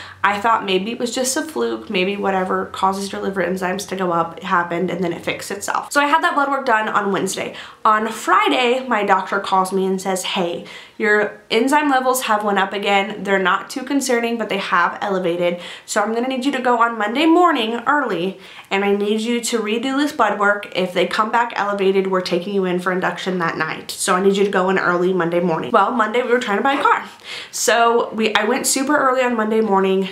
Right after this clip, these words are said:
to get this blood work done. We went and we bought the car. Buying a car takes a lot of process, and seriously, as soon as we were ending the paperwork, I got a call from my doctor saying that my liver enzymes had elevated.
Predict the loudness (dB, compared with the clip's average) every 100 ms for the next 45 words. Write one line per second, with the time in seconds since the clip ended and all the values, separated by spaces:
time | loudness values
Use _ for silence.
0 | -4 -2 -2 2 2 2 0 0 0 -2
1 | 0 0 0 -2 -8 -14 -16 2 4 4
2 | 2 0 0 2 0 -4 0 2 2 0
3 | -6 -14 -2 0 2 -2 0 0 0 -4
4 | -2 0 0 0 0 0 -6 -4 -2 -2
5 | 0 0 0 0 2 2 2 0 2 2
6 | 2 0 -6 -16 -20 _ 0 2 4 2
7 | 2 -2 0 0 2 4 2 0 -6 -14
8 | -18 -20 -4 -2 0 2 0 0 -2 0
9 | 0 0 -4 -4 0 2 2 0 0 0
10 | 0 0 0 0 0 0 -2 -4 -4 -2
11 | 0 0 0 0 -2